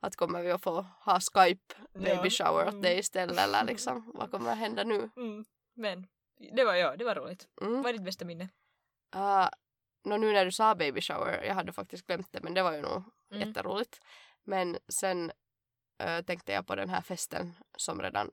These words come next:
Speaker 1: kom på tals lite. Den här när vi for med tjejkompisarna, sov en natt på hotell i Uppsala och,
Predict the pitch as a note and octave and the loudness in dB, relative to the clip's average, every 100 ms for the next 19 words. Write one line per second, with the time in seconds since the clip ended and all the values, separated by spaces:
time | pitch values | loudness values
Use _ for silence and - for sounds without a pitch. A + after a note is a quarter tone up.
0 | - F#3 - F3+ - G3 - A3+ A3 G#3 | -8 -8 -6 -4 -2 -2 -2 -6 -6 -10
1 | _ - _ _ - - F3+ - - - | _ -20 _ _ -14 -10 -6 -6 -4 -4
2 | G2 - G2+ G2+ _ - G#3+ - _ - | -4 -6 -8 -8 _ -10 -8 -8 _ -4
3 | G#3+ F#3 F3+ F3+ - F3+ F3 F3+ G3+ - | -2 0 -2 -4 -6 -4 -2 -4 -6 -10
4 | - E3+ E3+ E3+ _ _ - F#2+ F#2+ F#2+ | -6 -4 -4 -8 _ _ -8 -6 -2 -4
5 | - - G2 F#2+ G2 G#2+ A2 - G2+ - | -4 -8 -8 -6 -8 -6 -6 -8 -10 -6
6 | - - - - A2 | -2 -2 0 -2 -2